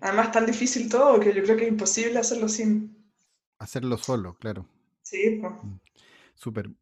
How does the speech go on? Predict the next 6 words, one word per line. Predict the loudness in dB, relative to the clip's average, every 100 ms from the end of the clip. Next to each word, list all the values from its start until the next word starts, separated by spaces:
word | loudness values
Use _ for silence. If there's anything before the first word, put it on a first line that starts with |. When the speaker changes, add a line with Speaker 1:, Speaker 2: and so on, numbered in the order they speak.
| _
Speaker 2:
Muchas | -6 -6 -4 -4
gracias, | 0 -2 0 0 2 0 -2 -6 -8
eh, | -4 -2 -2 -2 -4
María | -2 -2
Angélica. | -2 -4 -4 -6
Fue, | -8 -6 -4 -4 -4 -8